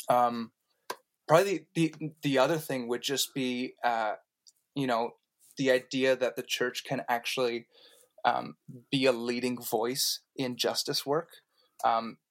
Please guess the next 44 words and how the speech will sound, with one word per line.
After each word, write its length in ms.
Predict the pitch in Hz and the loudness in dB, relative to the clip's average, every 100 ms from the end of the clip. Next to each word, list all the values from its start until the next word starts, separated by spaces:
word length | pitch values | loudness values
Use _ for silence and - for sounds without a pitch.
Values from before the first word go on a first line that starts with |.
| - | -4
historically, 500 | 135 - 131 127 139 | -2 2 2 2 0
that 120 | 120 | 0
hasn't 360 | - 127 135 131 | -2 -6 -4 -2
been 120 | 135 | -4
the 80 | 127 | -4
case. 540 | - 113 156 - - - - - _ _ _ _ _ _ _ | -4 -2 -2 -6 -8 -14 -20 -20 _ _ _ _ _ _ _
Um, 320 | 131 117 117 131 | 2 2 0 -2
and, 200 | 127 123 | -4 0
and, 140 | 135 131 | -2 0
and 160 | 123 | -2
I 60 | 117 | -2
think 200 | 143 131 | -2 0
a 60 | |
lot 180 | 117 113 | 0 0
of 60 | 117 | 0
young 240 | 113 117 | -2 -2
people 400 | - 123 127 117 - | -6 -4 -4 -2 0
are 120 | 120 | -2
looking 420 | 113 123 135 123 | 0 -2 -2 -6
to 100 | 127 | -6
see 240 | - 131 120 | -6 -4 -4
that 180 | 101 | -2
shift 420 | - - 113 - - | 0 0 0 -4 -4
happen, 440 | 101 104 117 120 117 - - _ - | -4 -2 -4 -8 -12 -20 -20 _ -2
uh, 280 | 120 113 117 - | 0 0 -2 -2
at 80 | 127 | 0
a 80 | |
church 320 | 123 135 120 117 | 0 -2 -2 0
level. 440 | 113 117 160 165 | 0 0 -4 -4
And 260 | 135 131 120 | -2 -2 0
we're 140 | 143 147 | 4 6
already 160 | 170 | 6
starting 300 | - 113 143 | 4 0 0
to 80 | 139 | -2
see 140 | 156 | -2
some 160 | 151 147 | 0 0
of 80 | 147 | 2
this 180 | 156 156 | 0 0
in 80 | |
our 80 | 120 | -4
current 300 | - 139 131 | -2 -4 -2
cultural 340 | - 131 - 127 | 2 0 0 -2
moment, 340 | 117 139 180 - | -2 -2 0 2
but, 180 | 110 | 2